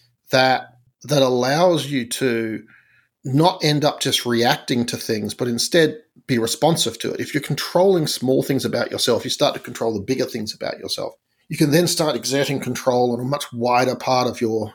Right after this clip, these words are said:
environment, but also ignore the things or just be aware of the things that you can't control. And a lot of people I know get frustrated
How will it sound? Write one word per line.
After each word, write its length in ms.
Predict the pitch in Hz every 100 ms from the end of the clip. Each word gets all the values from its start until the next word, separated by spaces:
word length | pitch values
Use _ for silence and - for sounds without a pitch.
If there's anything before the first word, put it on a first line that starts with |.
| _
environment, 680 | 110 107 143 160 135 98 -
but 100 | 160
also 320 | 156 220 226 190
ignore 360 | 120 135 160
the 80 | 147
things 520 | - 127 123 117 - _ _ _ -
or 80 | 165
just 180 | 160
be 100 | 135
aware 400 | 127 113 175 196
of 140 | 147 117
the 80 | 117
things 280 | 123 113
that 100 | -
you 80 | 120
can't 320 | - 185 190
control. 360 | - 120 107 -
And 80 | 139
a 40 |
lot 120 | 160
of 100 | 185 180
people 240 | 170 151
I 40 |
know 140 | 139 135
get 140 | 135
frustrated 720 | - 143 139 - 123 117 117